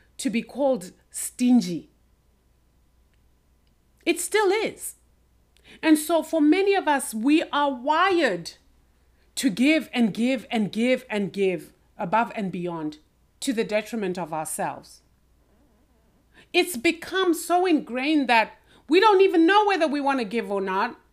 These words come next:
In the end, you just give because that's the done thing. And I want you mothers raising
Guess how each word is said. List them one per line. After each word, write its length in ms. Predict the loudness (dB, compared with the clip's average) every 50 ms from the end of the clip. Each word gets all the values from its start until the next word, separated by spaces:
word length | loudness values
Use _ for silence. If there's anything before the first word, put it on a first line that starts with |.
| _ _
In 160 | 4 6 6
the 80 | 8 6
end, 180 | 6 6 4
you 80 | 4 2
just 240 | 2 -2 -4 -2 0
give 240 | 0 2 2 0
because 220 | -2 -4 -4 -4 2
that's 260 | 2 2 2 2 -2
the 140 | -4 -4 -4
done 340 | 0 0 0 2 2 0 -2
thing. 460 | -2 -4 -4 -2 -2 -2 -4 -6 -12 _ _ _ _ _ _ _ _ _ _ _ _ _ _ _ _ _ _ _ _ _ _ _ _ _ _ _ _ _ _ _ _ _ _ _ _ _ _ _ _
And 120 | -4 -2 -2
I 60 | 0
want 300 | 2 2 2 2 2 2
you 120 | 4 4
mothers 560 | 4 4 4 2 -2 -4 -4 -6 -6 -8 -10
raising 680 | -10 -6 -4 -2 -2 -2 -2 -4 -4 -4 -4 -4 -6 -8